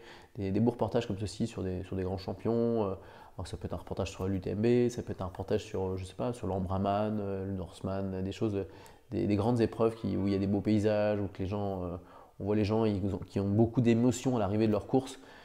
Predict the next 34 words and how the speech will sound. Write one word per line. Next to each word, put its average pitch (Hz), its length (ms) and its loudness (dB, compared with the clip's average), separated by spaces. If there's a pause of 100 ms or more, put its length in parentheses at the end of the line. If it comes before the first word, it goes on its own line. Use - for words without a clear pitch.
(320)
et 98 260 2
qui, 98 240 0
qui - 120 -6
véhiculent 104 380 4
beaucoup 101 240 2
de 107 80 -2
plaisir. 113 500 4
Et 101 80 4
de, 92 160 0
voilà, 92 280 0
donc 85 200 -6
c'est, 87 480 -2
c'est - 320 -10
des 101 80 -2
choses - 180 2
qui, 98 220 0
qui - 180 2
redonnent 113 180 6
encore 113 220 2
plus 143 240 0
l'envie. 110 220 2 (400)
Donc 104 140 -4
quand 123 80 2
vous 131 80 6
avez 123 100 10
déjà 120 120 2
fait - 80 -6
une 131 80 2
petite - 160 -8
coupure 131 500 4
pendant 104 260 -4
plusieurs 117 320 2
jours, 113 400 2
et 95 160 -2